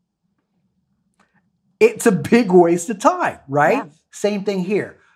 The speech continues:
Speaker 1: A promo agent and a, a, a commercial agent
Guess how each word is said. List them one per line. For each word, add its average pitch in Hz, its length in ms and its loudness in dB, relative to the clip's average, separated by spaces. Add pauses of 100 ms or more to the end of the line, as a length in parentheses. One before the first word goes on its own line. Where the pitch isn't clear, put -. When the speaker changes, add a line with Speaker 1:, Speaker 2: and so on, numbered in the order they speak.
(340)
Speaker 1:
A 170 100 2
promo 285 460 -2
agent 233 600 -4 (800)
and 151 420 -4 (260)
a, 151 360 -4 (400)
a, 135 260 -10 (300)
a 135 80 -6
commercial 185 580 -8
agent 156 560 -8